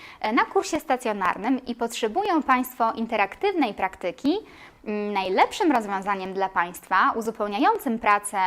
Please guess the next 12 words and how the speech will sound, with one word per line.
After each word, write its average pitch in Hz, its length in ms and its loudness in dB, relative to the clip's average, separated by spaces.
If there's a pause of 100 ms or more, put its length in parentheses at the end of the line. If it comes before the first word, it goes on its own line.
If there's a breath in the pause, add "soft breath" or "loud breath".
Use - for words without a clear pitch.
(180)
e, 185 220 -2
z - 100 -12
podręcznikiem, 196 760 -4 (440 loud breath)
będzie 381 360 6
wybór, 214 440 2
e, - 80 2 (720)
wirtualnego 277 800 4
zeszytu 208 480 -4
ćwiczeń 233 680 -4 (140)
do 214 120 0 (280)
podręcznika 240 680 0
papierowego. 180 840 -2